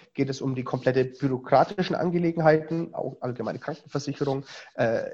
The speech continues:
Equipment, äh, wie ist das mit dem Arbeitsamt und so weiter und so fort? Ähm, oder die allgemeinen Vorbereitungen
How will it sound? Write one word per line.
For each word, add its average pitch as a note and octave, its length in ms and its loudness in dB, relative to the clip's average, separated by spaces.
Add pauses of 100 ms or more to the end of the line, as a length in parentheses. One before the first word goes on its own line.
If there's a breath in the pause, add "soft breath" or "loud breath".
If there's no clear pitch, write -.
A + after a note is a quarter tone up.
Equipment, D#3+ 800 4
äh, - 140 -4
wie C#3+ 140 -2
ist - 180 -8
das C3+ 140 -4
mit B2+ 80 -6
dem B2+ 80 -4
Arbeitsamt E3 600 2
und D3+ 160 -2
so C#3+ 120 -2
weiter C3+ 200 4
und A#2+ 120 -6
so C#3 80 -6
fort? - 280 2 (360 loud breath)
Ähm, B2+ 320 4 (440)
oder C3 680 2
die - 80 -2
allgemeinen B2+ 440 2
Vorbereitungen A#2+ 840 -2